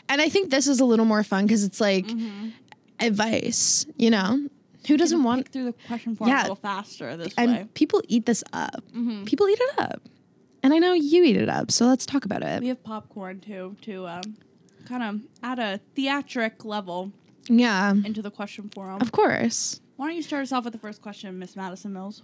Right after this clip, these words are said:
Speaker 1: Sounds good. Do we want, which one should we do first?
Speaker 2: Surprise me.
Speaker 1: Okay. Um,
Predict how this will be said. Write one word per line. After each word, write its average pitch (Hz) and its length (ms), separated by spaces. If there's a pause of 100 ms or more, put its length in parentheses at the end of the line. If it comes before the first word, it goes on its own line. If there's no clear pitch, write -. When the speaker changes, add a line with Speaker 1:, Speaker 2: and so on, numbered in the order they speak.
(120)
Speaker 1:
Sounds 233 380
good. - 420 (400)
Do 269 100
we 277 100
want, 277 300
which 277 180
one 349 100
should 277 120
we 240 60
do 190 120
first? - 580 (880)
Speaker 2:
Surprise 339 360
me. 202 160 (360)
Speaker 1:
Okay. 214 440 (1300)
Um, 262 1200